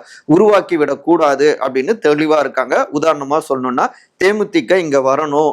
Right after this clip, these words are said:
அப்படின்னு முயற்சி செஞ்சிட்டு இருக்காங்க. இன்னொரு பக்கம் பாமகல பார்த்தோம்னா அப்பா மகனுடைய அந்த யுத்தத்துல, அஹ், பெரியவர் பாமகவுடைய நிறுவனர் தலைவர் மருத்துவர் திரு ராமதாஸ் அவரோடு தொடர்ந்து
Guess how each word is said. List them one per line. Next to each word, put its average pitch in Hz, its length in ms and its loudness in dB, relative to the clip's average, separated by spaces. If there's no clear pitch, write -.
அப்படின்னு 131 440 -2
முயற்சி 151 340 -2
செஞ்சிட்டு 131 360 -4
இருக்காங்க. 127 260 -4
இன்னொரு 185 360 0
பக்கம் 156 320 -2
பாமகல 175 480 0
பார்த்தோம்னா 139 460 -2
அப்பா 175 380 0
மகனுடைய 147 580 -2
அந்த 151 220 -2
யுத்தத்துல, 135 520 -2
அஹ், 127 180 0
பெரியவர் 160 680 0
பாமகவுடைய 156 520 -2
நிறுவனர் 147 420 0
தலைவர் 139 400 -2
மருத்துவர் 143 460 -2
திரு 139 380 -2
ராமதாஸ் 139 680 -2
அவரோடு 175 500 2
தொடர்ந்து 156 420 0